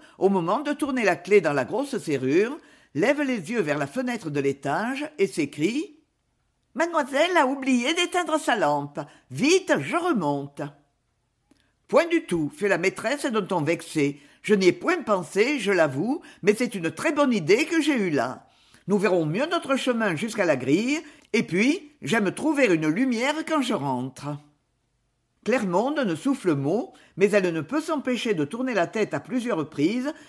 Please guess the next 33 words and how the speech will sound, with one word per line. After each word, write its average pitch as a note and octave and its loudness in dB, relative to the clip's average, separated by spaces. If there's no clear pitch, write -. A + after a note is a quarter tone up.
vers G#3 -2
ce F#3+ 0
grand G#3 -2
réverbère F#3 0
qui G3+ -4
pourrait F#3 2
bien A3+ -2
fumer B3 -2
en E3 -4
leur C#3+ 0
absence F3 -4
et E3+ 0
moucheter A#3+ 0
l'appartement F3 -2
de A#3+ -4
flocons D4 -2
de A3+ 2
suie. C3 -2
Cette G3 2
inquiétude A#3+ 0
lui F3 -2
gâte D#4 0
un C#4+ -2
peu G#3+ 0
le E3 2
plaisir F3 2
d'aller E3+ -2
contempler C4 -2
les C#3+ 0
étoiles F3+ -2
avec F3 -2
une C#4+ 2
jumelle. C3 -2